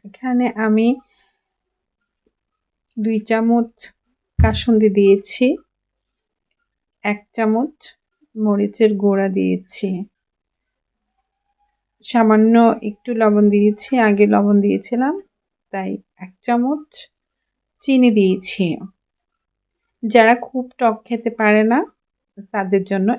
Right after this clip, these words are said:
এই ভর্তা। অনেকে খ-, অনেক টক খেতে পারে না, অনেকে, আহ, টক ভর্তা মিষ্টি খেতে পারে না। এটার সাথে মিষ্টি চিনি গুড় অ্যাড করলে ওটা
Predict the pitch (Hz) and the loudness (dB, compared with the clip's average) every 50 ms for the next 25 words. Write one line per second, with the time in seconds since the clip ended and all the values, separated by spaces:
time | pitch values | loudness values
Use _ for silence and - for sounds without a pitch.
0 | - - 196 190 - 185 _ _ _ _ _ _ - - 175 190 _ _ _ _ | -6 -10 -8 -8 -8 -10 _ _ _ _ _ _ -18 -18 -18 -18 _ _ _ _
1 | _ _ _ _ _ _ _ _ _ - 233 240 233 240 254 247 254 269 269 277 | _ _ _ _ _ _ _ _ _ -2 0 2 2 2 2 0 0 -2 0 0
2 | 277 277 269 - - - - - 220 220 226 240 233 240 - 247 220 214 214 _ | 0 -2 -2 -6 -12 -12 -6 -4 -2 0 0 -2 -2 -4 -6 -6 -6 -6 -6 _
3 | - 240 233 233 247 240 240 233 220 226 240 247 - 165 214 226 220 220 226 220 | -10 -10 -6 -6 -6 -4 -2 -2 0 2 2 2 2 4 4 4 4 2 0 -2
4 | - 269 285 302 311 320 - - 185 - 196 202 208 - - 220 208 214 220 208 | -2 -2 0 0 -2 -4 -6 -10 -8 -6 -6 -6 -6 -6 -4 -2 -2 -2 -2 -4
5 | - 214 233 233 233 - 277 262 247 247 247 247 - - 262 247 247 226 226 208 | -8 -8 -8 -8 -8 -6 -2 0 0 0 0 -2 -4 -8 -4 0 0 0 2 0
6 | 196 196 185 170 170 170 165 170 180 190 - - _ 185 190 196 233 233 - 254 | -2 -2 -2 -4 -2 -4 -4 -2 -4 -4 -6 -8 _ -16 -10 -8 -8 -6 -6 -6
7 | 254 254 233 220 226 226 220 - - - 254 247 247 247 247 254 _ _ _ _ | -4 -2 0 0 0 0 -2 -6 -14 -10 -6 -4 -2 -2 -4 -6 _ _ _ _
8 | _ _ _ _ _ - 262 247 233 233 226 220 220 226 226 233 220 - 190 208 | _ _ _ _ _ -2 2 2 4 4 4 6 6 8 8 8 6 4 2 0
9 | 208 - _ - 220 214 208 214 226 233 - - 208 214 208 220 214 214 208 202 | 0 0 _ -8 -4 -2 0 0 0 0 0 0 -2 -2 -2 -2 -2 0 0 -2